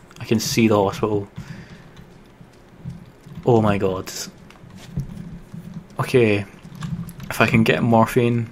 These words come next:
and get to Connor, then we've done it. All that matters is the morphine, I think, so I'm gonna go in.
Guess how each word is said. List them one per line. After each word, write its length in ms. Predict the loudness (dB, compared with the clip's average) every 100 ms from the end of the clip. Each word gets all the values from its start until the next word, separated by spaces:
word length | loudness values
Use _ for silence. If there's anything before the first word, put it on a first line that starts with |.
| -6
and 140 | -4 0
get 200 | -2 -2
to 80 |
Connor, 480 | 0 2 2 0 -2 -8 -20 -20 -20 -20 -20 -20 -20 -20 -20 -20 -20 -20 -20 -14 -4
then 540 | 2 4 4 2 -2 -12 -20 -20 -20 -20 -4
we've 240 | 2 2 2
done 160 | 2
it. 160 | 2 -4 -10 -20 -20 -20 -20 -8 2
All 180 | 4
that 40 | 6
matters 360 | 4 4 0
is 100 | -2
the 80 | 0
morphine, 420 | 0 0 0 0
I 60 | 0
think, 300 | 0 -2 -2
so 140 | -2
I'm 200 | 0 2
gonna 220 | 4 4 4
go 160 | 2
in. 260 | 2 2